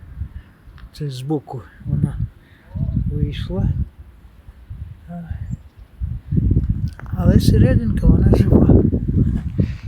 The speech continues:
Я не знаю, як оцей. Його тільки пос-, підсадили. Може, він не вижив. Ну, побачимо. Оце ж ботанічний сад.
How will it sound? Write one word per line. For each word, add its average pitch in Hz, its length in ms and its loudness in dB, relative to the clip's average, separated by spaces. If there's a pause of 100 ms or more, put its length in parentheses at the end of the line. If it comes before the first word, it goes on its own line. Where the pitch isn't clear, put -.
(140)
Я - 80 6
не - 120 6
знаю, - 420 0
як - 320 4 (1120)
оцей. - 560 -4 (1120)
Його 160 260 -10
тільки 156 420 -10 (100)
пос-, - 280 -8 (100)
підсадили. 175 840 -10 (1300)
Може, 190 340 -8
він 165 320 -6 (140)
не 160 180 -6
вижив. 139 680 -10
Ну, 214 200 -6
побачимо. 202 560 -6 (760)
Оце 247 240 -8
ж - 220 -8 (220)
ботанічний 208 680 -6
сад. 208 300 -8